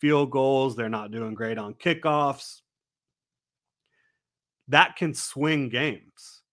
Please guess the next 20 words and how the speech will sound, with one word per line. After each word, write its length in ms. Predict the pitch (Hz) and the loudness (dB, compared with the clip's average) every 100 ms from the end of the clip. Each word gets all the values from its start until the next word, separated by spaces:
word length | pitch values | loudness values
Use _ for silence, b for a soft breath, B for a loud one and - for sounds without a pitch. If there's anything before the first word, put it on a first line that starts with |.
| _ _ - | _ _ -16
especially 520 | 113 - 170 - 175 | -8 -2 -2 -2 -2
in 80 | 170 | 0
the 140 | 139 | -2
N 100 | 135 | -2
F 220 | 156 - | -2 -4
L 340 | 139 131 127 123 | 0 2 2 -2
when 300 | 113 113 110 _ _ _ - | -6 -6 -10 _ _ _ -6
I 80 | 131 | -2
know 120 | 147 | 0
the 120 | 147 | 0
Jaguars 800 | 107 131 143 135 110 110 110 110 | 0 4 4 4 -2 -6 -6 -4
haven't 420 | 123 120 120 107 | -2 -2 -4 -6
been 240 | 120 120 | -4 -2
in 100 | 117 | -4
a 60 | 110 | -6
ton 360 | - - 175 165 | -10 0 2 2
of 160 | 117 | 0
close 280 | - 120 110 | -4 -6 -6
games 340 | 117 113 110 | -8 -8 -6
lately, 460 | 107 107 110 110 | -6 -8 -8 -12